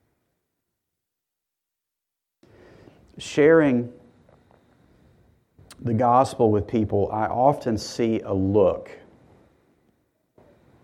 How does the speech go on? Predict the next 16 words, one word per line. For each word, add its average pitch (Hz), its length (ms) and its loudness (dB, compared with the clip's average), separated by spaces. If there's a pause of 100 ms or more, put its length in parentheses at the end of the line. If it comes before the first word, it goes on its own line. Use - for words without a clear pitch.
(240)
And 110 420 -2 (140)
it's - 180 -6
hard 214 360 2
to 190 60 2
describe 123 600 -2
it, 120 140 2
but 113 100 0
it's, 107 320 -4
it's 127 180 -2
almost 185 520 2
like 143 200 2
this - 220 -4
look 127 300 2
of 101 260 0
stunned 127 840 0
disbelief. 110 1000 -4